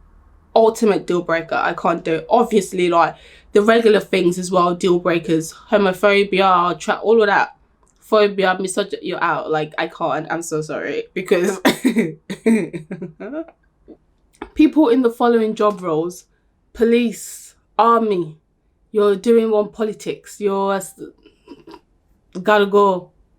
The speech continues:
I can't stay. I c-, I could not imagine dating a police officer. I think it would make me feel genuinely uncomfortable.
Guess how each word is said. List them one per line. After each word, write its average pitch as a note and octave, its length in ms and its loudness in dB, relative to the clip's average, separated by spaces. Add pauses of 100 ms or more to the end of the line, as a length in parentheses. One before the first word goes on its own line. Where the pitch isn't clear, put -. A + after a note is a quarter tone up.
(760)
I D#3 60 0
can't - 340 -4
stay. D#3+ 420 -4 (2250)
I G#3 140 4
c-, - 280 -8
I A3 100 2
could A3+ 160 0
not A3+ 220 6
imagine F#3+ 400 0
dating F3+ 300 0
a F#3 40 -2
police F#3 320 -6
officer. A3 420 -8 (1120)
I - 80 0
think A3 280 2
it G#3 80 4
would G#3 120 4
make G3+ 220 2
me G#3 100 2
feel G3+ 180 2
genuinely G3+ 580 0
uncomfortable. G3 760 -2